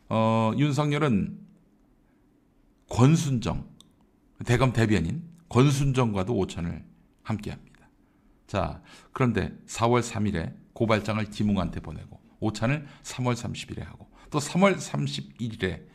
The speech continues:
손준성과 한동훈과 권순정이 카카오톡 대화방에서 쉬운세 번 대화를 나눕니다. 어떤 대화를 나눴는지는 알 수가 없죠. 그러나 횟수는 특정이 됩니다.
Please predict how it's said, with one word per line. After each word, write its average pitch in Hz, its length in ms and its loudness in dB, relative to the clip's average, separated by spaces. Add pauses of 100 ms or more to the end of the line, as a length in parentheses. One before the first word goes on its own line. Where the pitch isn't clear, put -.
(260)
손준성과 123 760 0
한동훈과 120 920 -2
권순정이 101 760 -2 (520)
카카오톡 165 500 0
대화방에서 98 760 -2 (380)
쉬운세 156 640 0
번 143 200 0
대화를 90 360 -4
나눕니다. 82 500 -12 (260)
어떤 170 380 0
대화를 143 320 2
나눴는지는 95 640 -2
알 90 100 -6
수가 - 220 -8
없죠. - 220 -10
그러나 107 360 -4
횟수는 156 560 0 (420)
특정이 131 380 0
됩니다. 82 400 -6